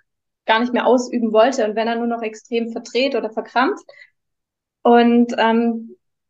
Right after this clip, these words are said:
die andere Einschränkung, die ich, habe ich vorher schon erwähnt, ist einfach Sitzen gewesen. Also Stehen und Liegen war in Ordnung, aber Sitzen ging eigentlich fast gar nicht mehr. Ich hatte zu der Zeit, zu dem Zeitpunkt noch keinen höhenverstellbaren Schreibtisch,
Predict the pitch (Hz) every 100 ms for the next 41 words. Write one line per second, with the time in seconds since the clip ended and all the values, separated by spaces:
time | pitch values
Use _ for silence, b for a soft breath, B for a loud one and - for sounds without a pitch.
0 | _ - 226 240 254 254 240 247 247 240
1 | 240 226 226 247 220 240 233 233 220 220
2 | 233 220 - 214 214 - 247 240 208 196
3 | 196 202 196 208 208 214 - - 262 285
4 | 240 220 226 269 240 214 208 220 269 269
5 | 254 247 - 220 220 220 B B _ _
6 | - 262 - 247 247 226 - 220 226 220
7 | 226 226 247 262 247 240 233 240 240 240
8 | 233 233 233 240 233 233 - _ - 240
9 | 240 240 247 247 226 226 - 240 294 269
10 | 277 269 254 247 247 233 226 226 226 247
11 | 247 247 247